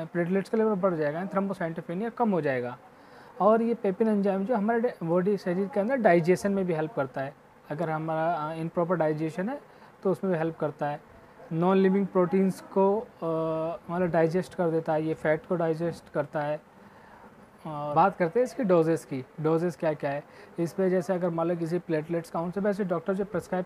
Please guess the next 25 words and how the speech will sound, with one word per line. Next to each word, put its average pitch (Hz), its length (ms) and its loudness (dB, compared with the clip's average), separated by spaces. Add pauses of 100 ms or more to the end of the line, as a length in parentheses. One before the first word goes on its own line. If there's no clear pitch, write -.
करता 180 220 -6
है 254 60 -6
platelets 180 500 -6
counts 180 340 -4
के 190 80 -2
ऊपर 165 180 -4
करता 143 260 -4
है। 151 100 0
अगर 160 100 -4
ज़्यादा 156 240 0
platelets 175 480 -6
counts 175 260 -2
कम 160 260 -2
है, 185 200 -4 (420)
तो 214 60 2
एडल्ट 175 320 2
में 247 220 -4 (100)
एक 175 160 0
एक 196 140 -2
tablet 196 320 -4
सुबह 196 260 2
दोपहर 196 280 0
शाम 190 280 0
देते 143 260 -2
हैं। 131 160 -6